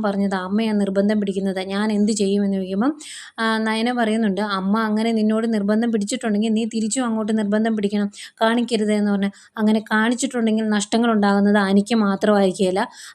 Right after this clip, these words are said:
അതിൻ്റെ പേരിൽ അനിക്ക് ഇവിടെ ഒറ്റപ്പെടേണ്ടി വന്നിട്ടുണ്ടെങ്കിൽ അവൻ എന്തെങ്കിലും പ്രശ്നം ഉണ്ടായിട്ടുണ്ടെങ്കിൽ അതിലേറെ നഷ്ടങ്ങൾ നിനക്കുണ്ടാകും. അവൻ ചെയ്ത തെറ്റിനേക്കാൾ വലിയ തെറ്റ് ചെയ്തിട്ടാണ് നീ ഇരിക്കുന്നത്. ഈ കാര്യങ്ങളെല്ലാം മുത്തശ്ശനറിയാം,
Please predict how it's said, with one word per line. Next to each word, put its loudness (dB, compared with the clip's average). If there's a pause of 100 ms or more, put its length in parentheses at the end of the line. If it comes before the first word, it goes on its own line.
അതിൻ്റെ 2
പേരിൽ 2
അനിക്ക് 0
ഇവിടെ 2
ഒറ്റപ്പെടേണ്ടി 0
വന്നിട്ടുണ്ടെങ്കിൽ 0
അവൻ -2
എന്തെങ്കിലും 2
പ്രശ്നം -2
ഉണ്ടായിട്ടുണ്ടെങ്കിൽ 0 (340)
അതിലേറെ 2
നഷ്ടങ്ങൾ 0
നിനക്കുണ്ടാകും. 0 (320)
അവൻ -2
ചെയ്ത -2
തെറ്റിനേക്കാൾ 0
വലിയ 2
തെറ്റ് 0
ചെയ്തിട്ടാണ് 0
നീ 2
ഇരിക്കുന്നത്. -2 (400)
ഈ 2
കാര്യങ്ങളെല്ലാം 0
മുത്തശ്ശനറിയാം, -2